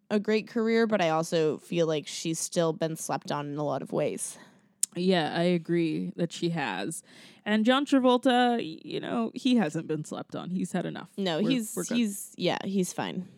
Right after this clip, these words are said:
Speaker 1: Um, yeah, I mean, I, like, I had fun with it at points, and then there were points where I was like, "Okay,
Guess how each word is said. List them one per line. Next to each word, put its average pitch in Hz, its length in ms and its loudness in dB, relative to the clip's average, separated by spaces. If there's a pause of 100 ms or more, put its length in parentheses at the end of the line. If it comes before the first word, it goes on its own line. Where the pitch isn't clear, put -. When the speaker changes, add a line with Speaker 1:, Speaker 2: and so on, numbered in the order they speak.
(180)
Speaker 1:
Um, 165 520 2 (760)
yeah, 285 320 6
I 254 60 2
mean, 277 400 2 (120)
I, 294 340 4 (520)
like, 262 300 2
I 240 80 8
had 277 260 4
fun 233 800 2
with 285 240 4
it 339 420 4
at 262 200 4 (180)
points, 269 380 4
and 220 160 4
then 214 100 4
there 202 120 8
were 190 100 8
points 185 340 2
where 190 100 6
I 185 40 8
was 185 120 6
like, 175 200 4 (160)
"Okay, 190 560 4